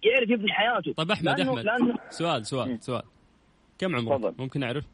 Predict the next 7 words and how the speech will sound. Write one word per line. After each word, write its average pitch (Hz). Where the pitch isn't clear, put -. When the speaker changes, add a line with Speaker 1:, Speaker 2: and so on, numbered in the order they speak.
Speaker 1:
والله 226
أنا 226
خمسة 220
وثلاثين 190
سنة. 113
Speaker 2:
خمسة. 135
تزوجت؟ 156